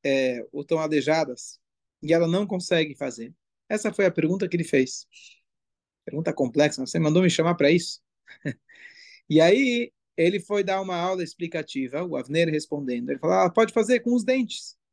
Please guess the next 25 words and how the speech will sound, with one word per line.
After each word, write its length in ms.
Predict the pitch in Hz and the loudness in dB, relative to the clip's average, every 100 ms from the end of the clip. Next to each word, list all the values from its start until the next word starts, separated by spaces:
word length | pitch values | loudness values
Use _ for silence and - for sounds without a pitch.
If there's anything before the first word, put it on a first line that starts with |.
| _ _ - | _ _ -6
E 100 | 156 | -4
ele 140 | 185 | -2
se 160 | 180 214 | -2 0
abaixou 460 | 185 196 - 262 | 0 -2 0 -2
pra 160 | - 202 | 0 -4
mostrar 560 | 202 - 247 240 208 - _ _ _ | -6 -6 -2 -2 -2 -8 _ _ _
como 220 | 208 220 | -4 -4
que 100 | 180 | -6
poderia 420 | 185 175 202 202 151 _ | -6 -4 -2 -4 -6 _
tirar 280 | - 175 190 | -6 -2 -2
os 80 | 185 | -4
sapatos, 500 | 175 170 160 147 139 | -6 -6 -6 -6 -6
amarrar 360 | 147 151 185 | -6 -2 0
o 40 | 185 | 0
sapato 720 | 175 165 196 233 233 170 220 _ _ _ _ _ _ _ _ _ _ _ _ _ _ _ - | -2 -2 0 0 -2 -8 -10 _ _ _ _ _ _ _ _ _ _ _ _ _ _ _ -2
com 200 | 196 233 | 2 2
os 100 | 233 | 2
dentes. 400 | 233 226 151 - | 2 0 -8 -12
Na 180 | 143 | -4
hora 160 | 170 190 | -2 -2
que 80 | 175 | -4
ele 60 | 165 | -4
se 100 | 202 | -4
abaixou, 580 | 208 - 254 220 208 _ _ _ | -4 0 0 0 -2 _ _ _
então 480 | 156 - 147 143 | -18 -6 -6 -6